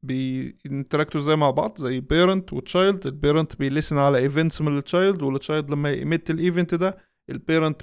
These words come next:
بيبيهيف بالشكل ده. فمثلًا التشايلد فيه بوتون، ولما يداس عليه البيرنت بيليسن على البوتون ده وبيديسبلاي حاجة معينة، بيديسبلاي موديل، بيديسبلاي أيًا كان السيناريو بتاعك يعني.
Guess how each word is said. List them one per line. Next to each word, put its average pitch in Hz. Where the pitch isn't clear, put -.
بيبيهيف 139
بالشكل 131
ده. -
فمثلًا 131
التشايلد 131
فيه 151
بوتون، 226
ولما 127
يداس 127
عليه 170
البيرنت 185
بيليسن 165
على 160
البوتون 170
ده 185
وبيديسبلاي 143
حاجة 139
معينة، 131
بيديسبلاي 127
موديل، 127
بيديسبلاي 123
أيًا 151
كان 135
السيناريو 120
بتاعك -
يعني. -